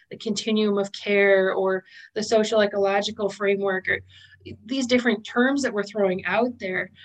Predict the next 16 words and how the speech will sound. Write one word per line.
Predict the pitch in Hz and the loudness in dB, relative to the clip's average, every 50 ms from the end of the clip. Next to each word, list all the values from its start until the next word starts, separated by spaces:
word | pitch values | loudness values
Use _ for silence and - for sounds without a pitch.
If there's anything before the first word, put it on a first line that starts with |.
| - - - _ _ _ _ | -20 -20 -20 _ _ _ _
doesn't | - 233 285 311 339 247 196 208 | -6 -4 -4 -2 -2 -2 -2 0
mean | 214 233 254 294 294 | 2 4 4 4 4
that | 240 220 208 | 0 0 -2
you | 214 | -4
can't | 208 - - 226 208 196 196 | -8 -6 -4 -4 -4 -4 -4
be | 196 196 | -4 -4
involved. | 190 180 180 175 180 180 165 - 165 - - - | -4 -4 -4 -4 -4 -4 -4 -6 -10 -14 -16 -10
So | - - 226 | -2 0 0
we | 226 214 240 269 302 | 2 2 0 0 0
need | 277 285 277 269 240 226 | 0 0 0 -2 -2 -4
people | - - 233 226 220 214 196 185 | -6 -4 -4 -2 0 0 0 0
involved | 190 208 214 220 214 208 202 202 208 208 - _ - | 0 -2 -2 -2 0 0 0 0 0 -4 -6 _ -2
in | 247 262 294 | -2 0 0
our | 277 254 240 233 - | 0 0 -2 -2 -4
community | - 226 220 214 208 202 196 - - | -4 -2 -2 0 -2 -2 -4 -4 -2
coalitions | 220 196 190 180 185 196 196 - - 262 277 285 285 - | -2 0 2 2 0 0 -2 -4 -6 -8 -8 -10 -16 -20